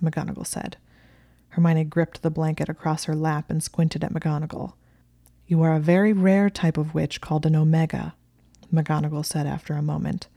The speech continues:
"It's a manifestation found solely among old wizarding blood, which is why we have reason to believe that you must have squib blood from a near relative." "An Omega?"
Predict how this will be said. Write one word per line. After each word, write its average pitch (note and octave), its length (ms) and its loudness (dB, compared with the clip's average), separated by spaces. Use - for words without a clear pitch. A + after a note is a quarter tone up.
"It's - 160 0
a D#3+ 60 4
manifestation F3 840 4
found D#3 300 2
solely F#3+ 520 2
among D3+ 440 2
old D#3 320 0
wizarding D3+ 420 0
blood, D3+ 340 -4
which E3+ 160 2
is D#3 120 2
why D#3 440 4
we D#3 140 2
have D#3 180 0
reason D#3+ 300 2
to - 100 -8
believe E3+ 380 0
that - 120 -8
you E3 80 2
must D#3+ 300 0
have D3+ 180 -2
squib E3 400 0
blood D#3 340 0
from D#3 160 0
a D3+ 60 2
near D#3+ 200 4
relative." - 580 -2
"An E3 120 4
Omega?" D#3 600 2